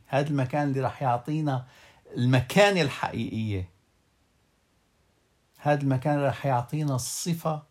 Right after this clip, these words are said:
الحقيقية. طبعا لا يوجد مقارنة بين الإقامة في النعمة والإقامة في أي بلد على الأرض، لكن فقط للتشبيه. نحن مدعوين يا أحباء، مدعوين إنه نقيم في النعمة.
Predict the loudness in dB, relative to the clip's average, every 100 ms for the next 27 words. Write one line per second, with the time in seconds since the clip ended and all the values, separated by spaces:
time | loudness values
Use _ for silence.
0 | _ -14 -10 -10 -10 -10 -8 -6 -8 -10
1 | _ _ _ -6 -2 0 2 0 0 0
2 | -2 -4 -4 0 0 0 -2 -6 -6 -2
3 | 0 0 -2 -4 -2 0 -2 -4 -4 -2
4 | -2 -4 -4 -4 0 0 0 -6 -4 -2
5 | 2 4 4 2 0 -2 -4 -6 -4 -4
6 | -6 -12 _ -20 -20 -4 -2 0 0 0
7 | 0 0 0 -4 -4 -2 -2 -2 0 0
8 | -2 -12 _ _ _ _ _ _ _ _
9 | -12 -4 0 2 2 0 -2 -2 -4 -6
10 | -8 -10 -8 -10 -10 _ _ _ -20 _
11 | _ -12 -6 -2 -2 0 0 -2 -6 -8
12 | -6 -6 -6 -8 -6 -2 0 -2 -4 -10
13 | _ -14 -8 -6 -4 -6 -10